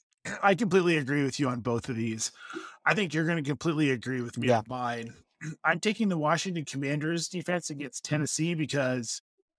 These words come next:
Speaker 1: Tennessee's
Speaker 2: Hurts is
Speaker 1: terrible.
Speaker 2: hurt. Feel like
Speaker 1: Hurts
Speaker 2: someone
Speaker 1: is
Speaker 2: else in
Speaker 1: hurt.
Speaker 2: their offense is hurt, but I can't remember who.
Speaker 1: Probably.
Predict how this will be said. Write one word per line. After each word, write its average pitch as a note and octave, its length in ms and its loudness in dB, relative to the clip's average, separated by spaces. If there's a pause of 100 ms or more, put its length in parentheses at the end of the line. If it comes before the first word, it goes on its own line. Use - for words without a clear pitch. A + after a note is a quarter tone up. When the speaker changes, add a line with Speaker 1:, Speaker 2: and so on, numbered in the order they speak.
(1600)
Speaker 1:
Tennessee's C#3 380 0
Speaker 2:
Hurts B2+ 200 2
is B2+ 100 4
Speaker 1:
terrible. A#2+ 100 -2
Speaker 2:
hurt. A#2+ 460 4 (640)
Feel B2+ 180 2
like C3 240 2
Speaker 1:
Hurts - 40 -8
Speaker 2:
someone B2+ 240 6
Speaker 1:
is A#2 40 8
Speaker 2:
else A#2+ 200 8
in - 0 -
Speaker 1:
hurt. B2 80 0
Speaker 2:
their A2+ 160 2
offense A2+ 400 -2
is G#2+ 120 -6
hurt, A2 360 -2
but G#2+ 100 -8
I G#2 60 -8
can't G2 200 -8
remember A2 300 -2
who. G#2 300 0 (2750)
Speaker 1:
Probably. B2+ 760 6